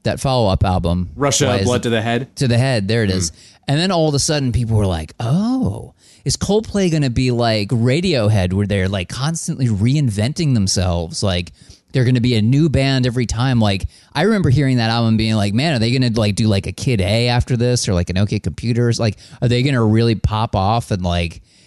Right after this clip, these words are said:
Speaker 1: evolve and grow?" And then instead, they put out X and Y in two thousand five, which to me has all the forward thinking of two thousands, all that you can't leave behind by U two.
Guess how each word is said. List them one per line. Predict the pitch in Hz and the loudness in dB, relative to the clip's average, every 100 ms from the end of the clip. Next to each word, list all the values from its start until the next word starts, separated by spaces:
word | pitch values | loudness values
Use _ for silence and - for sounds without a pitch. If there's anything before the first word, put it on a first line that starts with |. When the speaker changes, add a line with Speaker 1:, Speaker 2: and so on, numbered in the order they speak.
| _ | _
Speaker 1:
evolve | 95 87 101 113 113 123 123 - _ - | -8 -2 0 2 4 2 0 -4 _ -8
and | 85 87 | -6 -2
grow?" | 95 104 110 110 110 110 - - | 0 2 4 4 2 0 -8 -4
And | 110 | 0
then | 120 | 2
instead, | 117 110 - - 160 165 117 104 | 2 0 -2 -2 0 2 2 0
they | 107 110 | 0 0
put | 147 123 | 2 2
out | 113 | 0
X | 107 104 - | 0 -2 -2
and | 98 | 0
Y | 101 107 | 0 2
in | 107 | 0
two | - 113 | 0 0
thousand | 101 98 95 | 0 -2 -4
five, | 113 117 123 | -2 -2 0
which | 110 - | -2 -2
to | - | -4
me | 110 123 135 | 0 0 2
has | 120 107 104 - - - - | 2 2 0 -2 -10 -14 0
all | 147 170 180 | 2 4 2
the | 151 | 0
forward | - 143 139 135 123 | 0 2 2 2 0
thinking | 123 110 113 | -2 0 2
of | 107 | 0
two | - 127 | 0 0
thousands, | 110 110 110 107 107 | 2 0 0 2 0
all | 104 117 113 | 2 2 2
that | 107 | 2
you | 104 | 0
can't | - 107 92 | -2 -2 -2
leave | 92 87 | -2 -2
behind | 87 92 92 87 | -4 -2 0 0
by | 87 | -2
U | 82 80 | -2 -6
two. | - 65 | -8 -10